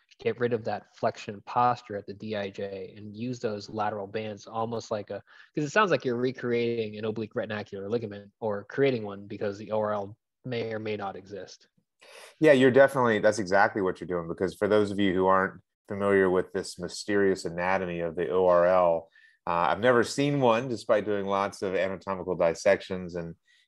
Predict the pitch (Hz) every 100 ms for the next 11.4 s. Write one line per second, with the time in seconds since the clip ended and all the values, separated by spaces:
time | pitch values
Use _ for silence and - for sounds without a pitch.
0 | - 87 82 120 107 - 104 98 92 87
1 | - - 262 - 95 92 - 95 98 -
2 | 101 98 - 95 - 104 98 92 - 92
3 | 104 151 120 90 85 - 113 104 85 85
4 | 82 87 82 82 - 87 - 85 104 98
5 | 82 87 104 90 87 82 80 80 76 _
6 | - 82 71 76 76 73 76 110 151 156
7 | 110 92 85 80 87 82 78 76 76 76
8 | 78 - _ _ _ _ 104 98 95 90
9 | 87 - 107 110 117 117 117 95 87 98
10 | 98 95 92 90 87 90 85 87 104 104
11 | 92 90 - 82